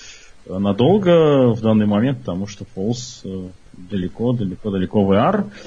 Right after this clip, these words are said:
Если вернется, у него тоже, насколько я помню, с Ч-, с Чаром тоже было.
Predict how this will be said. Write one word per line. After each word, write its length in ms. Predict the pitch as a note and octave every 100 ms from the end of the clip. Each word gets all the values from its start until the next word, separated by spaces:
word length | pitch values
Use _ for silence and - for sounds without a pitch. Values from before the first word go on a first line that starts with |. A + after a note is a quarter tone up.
| -
Если 340 | - G2+ G#2 A2
вернется, 440 | G#2+ C3 F#3+ -
у 40 | A2+
него 120 | B2+
тоже, 280 | B2+ G2 E2+
насколько 360 | F2 - -
я 60 | F2
помню, 420 | A2+ F#2 E2+ E2+
с 40 |
Ч-, 520 | - - - E2+ E2 E2
с 40 |
Чаром 300 | - F2+ E2
тоже 240 | - -
было. 200 | - -